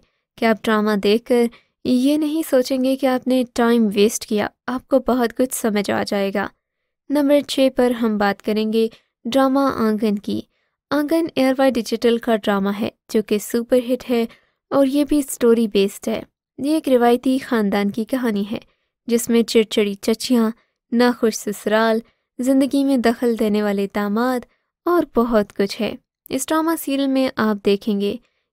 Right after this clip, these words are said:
कि बहुत ज़्यादा फन और बहुत ज़्यादा रोमांस भी है। इसके अलावा ड्रामे के बुजुर्गों को भी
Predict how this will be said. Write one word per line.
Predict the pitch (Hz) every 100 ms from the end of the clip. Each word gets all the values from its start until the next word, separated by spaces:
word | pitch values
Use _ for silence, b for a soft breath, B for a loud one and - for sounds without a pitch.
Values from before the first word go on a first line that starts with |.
| _
कि | 220 202 -
बहुत | 233 240 233
ज़्यादा | 254 269
फन | 269 254 254 240 b b b -
और | 320
बहुत | 311 285 285
ज़्यादा | 277 254 269
रोमांस | 254 226 208 208 202 -
भी | 220 277
है। | 277 - _ _ _ -
इसके | 220 - 214
अलावा | 208 240 269 254 - b b -
ड्रामे | 240 294 302 330
के | 320
बुजुर्गों | 285 226 233 247 285 262
को | 220 196
भी | 226 254